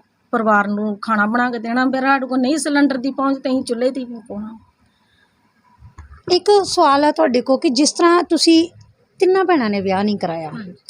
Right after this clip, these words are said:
Speaker 2: ਮਤਲਬ ਤੁਸੀਂ ਇਹ ਕਿਉਂ ਨਹੀਂ ਸੋਚਿਆ ਕਿ ਆਪਾਂ ਇੱਕ ਜਣੀ ਚਲੋ ਦੇਖ ਲਈਏ ਤੇ ਦੂਜੇ ਵਿਆਹ ਕਰਾ ਲੈਣ? ਇਹ, ਇਹ ਮਨ 'ਚ ਨਹੀਂ ਆਇਆ ਕਦੀ?
Speaker 1: ਨਹੀਂ, ਮੈਂ,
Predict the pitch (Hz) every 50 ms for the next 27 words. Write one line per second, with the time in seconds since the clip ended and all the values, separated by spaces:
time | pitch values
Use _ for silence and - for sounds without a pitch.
0 | - _ _ _ - 285 - - 320 349 359 - 359 - - 359 349 - - 359
1 | 349 370 359 - 330 294 294 294 320 311 - 294 262 247 - - 254 254 254 -
2 | - 277 277 277 277 262 - - - - 269 240 - - 262 254 247 240 247 -
3 | - _ - 294 - - - 277 220 269 254 254 254 233 - 247 240 254 262 262
4 | 254 202 233 220 208 208 - 233 233 240 233 233 254 233 202 226 185 170 - 233
5 | 233 233 233 233 - 226 196 220 202 208 226 220 - 226 208 185 180 196 196 208
6 | 285 - - 302 320 339 349 339 320 311 320 - 320 294 302 294 254 226 233 220
7 | - 359 403 403 381 339 269 240 233 220 - 233 190 214 277 277 285 277 269 262
8 | 247